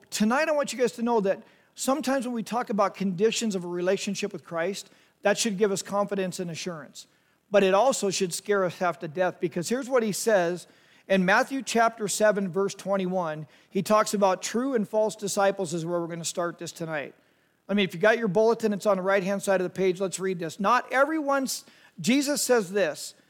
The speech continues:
"Not everyone who says to me, 'Lord, Lord,'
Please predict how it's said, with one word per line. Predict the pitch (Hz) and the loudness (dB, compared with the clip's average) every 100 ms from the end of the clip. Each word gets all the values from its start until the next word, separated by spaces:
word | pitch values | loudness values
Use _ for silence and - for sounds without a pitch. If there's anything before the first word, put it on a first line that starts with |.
| _ | _
"Not | - 202 208 | 2 6 6
everyone | 262 311 269 240 | 4 2 0 2
who | 226 | 2
says | - 254 254 247 | 2 2 2 0
to | 190 | -2
me, | 190 | 0
'Lord, | 180 190 226 226 | 2 2 2 2
Lord,' | 196 233 208 180 | 2 2 2 -2